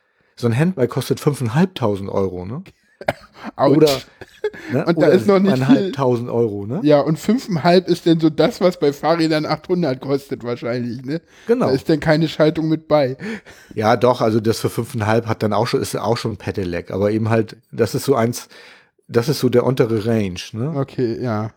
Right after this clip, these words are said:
Speaker 1: So, und, ähm, da würde ich doch immer denken,
Speaker 2: Hm.
Speaker 1: „Hallo Krankenkasse, du musst doch, doch wenigstens das bezahlen,
Speaker 2: Ja.
Speaker 1: was das mehr kostet als ein Fahrrad.“
Speaker 2: <laughs> Ja, das
Speaker 1: Ne?
Speaker 2: trinken die
Speaker 1: Nachteilsausgleich
Speaker 2: aber nicht.
Speaker 1: ist das Zauberwort.
Speaker 2: Oh ja, oh ja.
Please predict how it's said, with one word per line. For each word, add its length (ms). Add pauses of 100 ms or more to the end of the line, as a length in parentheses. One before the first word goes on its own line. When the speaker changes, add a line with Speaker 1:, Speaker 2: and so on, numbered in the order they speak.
Speaker 1:
So, 280
und, 500
ähm, 400 (280)
da 140
würde 160
ich 60
doch 140
immer 200
denken, 560 (500)
Speaker 2:
Hm. 140
Speaker 1:
„Hallo 160
Krankenkasse, 480
du 100
musst 200
doch, 80
doch 160
wenigstens 340
das 200
bezahlen, 640 (460)
Speaker 2:
Ja. 260 (160)
Speaker 1:
was 180
das 180
mehr 220
kostet 640
als 200
ein 60
Fahrrad.“ 480 (760)
Speaker 2:
<laughs> 520
Ja, 140
das 80
Speaker 1:
Ne? 140
Speaker 2:
trinken 280
die 80
Speaker 1:
Nachteilsausgleich 640
Speaker 2:
aber 60
nicht. 80
Speaker 1:
ist 60
das 200
Zauberwort. 640
Speaker 2:
Oh 140
ja, 420
oh 160
ja. 320